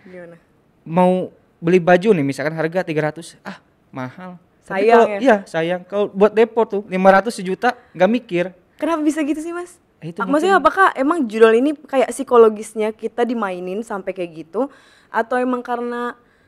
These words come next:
Speaker 1: apa, apa yang menyenangkan pas Mas main dulu?
Speaker 2: Nah, eh, itu ada kaitannya juga sih, Kak, kayak ke psikologis ya. Itu dimainin, udah tentu dimainin.
Speaker 1: Iya.
Speaker 2: Karena kan saya mempelajari juga kayak <laughs> manajemen mereka gitu kan, kayak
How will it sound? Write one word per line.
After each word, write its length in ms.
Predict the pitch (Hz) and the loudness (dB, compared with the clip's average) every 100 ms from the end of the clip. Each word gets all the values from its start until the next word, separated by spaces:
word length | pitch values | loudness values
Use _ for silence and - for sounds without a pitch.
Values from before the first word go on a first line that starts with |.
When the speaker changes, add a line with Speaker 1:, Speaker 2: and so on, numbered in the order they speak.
| _ | _
Speaker 1:
apa, 200 | - 269 | -10 -4
apa 160 | - 285 | 0 2
yang 80 | 320 | 2
menyenangkan 520 | 285 262 254 247 269 | 0 0 -2 -6 -10
pas 200 | 254 226 | -10 -12
Mas 200 | 214 196 | -12 -14
main 320 | 202 185 170 - _ | -14 -16 -18 -20 _
dulu? 160 | - 156 | -6 -6
Speaker 2:
Nah, 120 | 135 _ _ - | -6 _ _ -12
eh, 340 | 143 147 147 - | -8 -6 -8 -10
itu 380 | 160 185 226 165 | -14 -6 -6 -6
ada 220 | - 143 | -10 -10
kaitannya 440 | 147 147 - 143 143 | -8 -10 -10 -10 -10
juga 200 | 180 185 | -10 -12
sih, 140 | - | -12
Kak, 180 | 131 151 | -16 -16
kayak 240 | - 127 - | -14 -16 -16
ke 120 | - 127 | -20 -20
psikologis 500 | - - 127 139 - | -20 -12 -10 -10 -14
ya. 120 | - _ _ _ _ _ | -20 _ _ _ _ _
Itu 520 | - 143 196 190 180 - _ _ _ | -16 -12 -6 -4 -6 -10 _ _ _
dimainin, 540 | - 143 143 139 151 185 | -10 -8 -4 -4 -6 -10
udah 160 | 139 147 | -12 -12
tentu 180 | 127 | -12
dimainin. 480 | 151 135 127 135 131 | -10 -8 -6 -8 -10
Speaker 1:
Iya. 220 | 135 170 165 | -12 -14 -12
Speaker 2:
Karena 200 | 131 139 | -10 -8
kan 140 | 175 | -10
saya 200 | 170 160 | -8 -8
mempelajari 480 | 165 147 143 135 135 | -8 -6 -6 -6 -8
juga 400 | 135 147 143 - | -6 -2 -2 -2
kayak 460 | - 127 127 127 123 - | -8 -6 -4 -4 -8 -12
<laughs> 80 | 139 | -10
manajemen 460 | 135 135 135 135 | -8 -6 -8 -8
mereka 440 | 131 127 123 135 131 | -8 -8 -8 -8 -8
gitu 220 | 127 123 | -8 -14
kan, 240 | - 139 | -12 -12
kayak 280 | 139 120 117 | -10 -10 -12